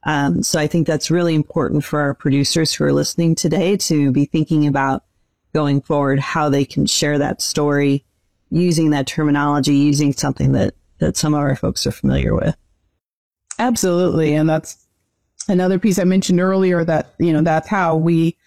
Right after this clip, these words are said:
Speaker 2: at the National Pork Board support our producers, but also, um, as you mentioned, getting that word back out to our producers, right? That, um, this is another way to frame up that issue so that they can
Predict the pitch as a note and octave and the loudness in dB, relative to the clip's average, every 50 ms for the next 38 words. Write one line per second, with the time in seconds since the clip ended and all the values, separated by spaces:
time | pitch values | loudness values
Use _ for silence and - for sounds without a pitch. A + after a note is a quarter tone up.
0 | _ _ - - F3 F3 F#3+ F3+ D#3 F3 - - D#3+ C#3+ - - G3 F3+ E3+ F3+ | _ _ -6 -2 0 0 0 0 0 -2 -2 -2 -2 -2 -2 -2 -2 -2 0 0
1 | E3 D#3+ D#3 - D#3 - - G#3+ G3 F3+ E3 E3 - - D3 D#3 D3+ D3 - D3 | 0 0 0 -2 -4 -2 -2 -2 0 0 -2 -2 -2 -2 0 0 0 0 0 -2
2 | C#3+ D3+ - - C#3+ D#3 D#3 - - - D3+ D3 C#3+ - - - B1 - D3 D#3 | -2 -2 -2 -2 -2 0 0 -2 -2 -2 0 0 0 -2 -4 -4 -4 -2 -2 0
3 | C#3 C#3+ - D3 D#3 D3 - D3 D3 D#3 D#3 D#3+ D3 - D3+ D3 D#3 E3+ D3+ - | -2 -2 -2 -2 -2 -2 0 0 2 2 2 2 0 0 0 0 0 0 0 0
4 | - D3+ C#3+ B2 D#3+ D#3+ D#3+ D#3 D3+ - _ _ _ _ _ _ _ - - F#3+ | 0 -2 -2 -2 -2 0 0 0 0 -2 _ _ _ _ _ _ _ -4 -2 -2
5 | E3+ F3 - G#3 F#3+ G3 F#3 - - - G3 D#3+ C#3 B2 C#3+ - - E3 D#3 D3+ | -2 -2 -2 -2 0 0 -2 -2 -2 0 0 2 2 0 -2 -2 -2 0 0 0
6 | D3 - - B2+ A2+ A2 D3+ D3 - - D#3 D#3 C#3+ C#3+ D3 D3+ - - - C3+ | 0 0 -2 -2 -2 -2 -2 -4 -4 -2 -2 0 0 2 0 0 -2 -2 -2 -2
7 | D#3+ E3 D3+ C3+ B2 - - - - - - - - D#3+ D#3 C3+ C3 C3+ C3+ - | 0 0 -2 -2 -2 -2 -4 -6 -6 -8 -8 -6 -4 -2 -2 -2 -2 -2 -4 -4
8 | E3+ - - E3+ F#3+ F3+ - F3+ E3+ D#3 D#3+ D3 D3+ D#3 D#3 D3+ D#3 D#3 D3+ D3+ | -6 -4 -2 -2 -2 0 0 0 0 2 2 2 0 0 0 0 0 2 2 2
9 | D3+ D#3 D3 C#3+ B2+ - - D#3+ D#3+ D3+ D3+ D3+ D3 C#3 - D#3 - - D#3 D3+ | 2 0 0 -2 -4 -4 -4 -2 0 0 2 2 2 0 0 -2 -2 -2 0 0
10 | C3+ C#3 C3+ C#3+ - - - C#3+ C#3 C#3 - C#3 C#3 C#3 - - - C#3 D3 D#3 | 0 0 0 0 -2 -2 -2 -2 -2 -2 0 0 0 0 0 -2 -2 -2 0 0
11 | - - D#3+ C#3 C#3+ C#3 | 0 0 0 0 0 0